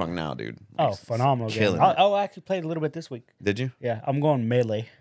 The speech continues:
Speaker 2: Melee.
Speaker 1: Yeah.
Speaker 2: Nice. Body
Speaker 1: Whatever
Speaker 2: build.
Speaker 1: reason, like, I did the prologue, and somehow I started with an iconic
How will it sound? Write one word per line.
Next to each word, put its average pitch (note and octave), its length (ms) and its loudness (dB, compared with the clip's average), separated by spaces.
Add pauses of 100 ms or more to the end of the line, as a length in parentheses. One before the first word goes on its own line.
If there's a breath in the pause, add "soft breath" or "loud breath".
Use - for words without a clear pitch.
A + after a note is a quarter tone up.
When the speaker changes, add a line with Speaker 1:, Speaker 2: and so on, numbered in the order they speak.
(120)
Speaker 2:
Melee. F#2 640 0
Speaker 1:
Yeah. B2 400 -2
Speaker 2:
Nice. G2 600 -4
Body G2+ 200 6
Speaker 1:
Whatever F3+ 240 6
Speaker 2:
build. B3+ 100 2
Speaker 1:
reason, B3+ 460 -2
like, F3 280 0 (180)
I C#3 80 6
did D#3+ 160 -2
the D#3 80 0
prologue, A3+ 640 2 (1080)
and C3+ 720 0
somehow E3 460 4
I C3+ 140 4
started D3+ 380 0
with C#3+ 180 0
an C3+ 80 -2
iconic C#3 460 -2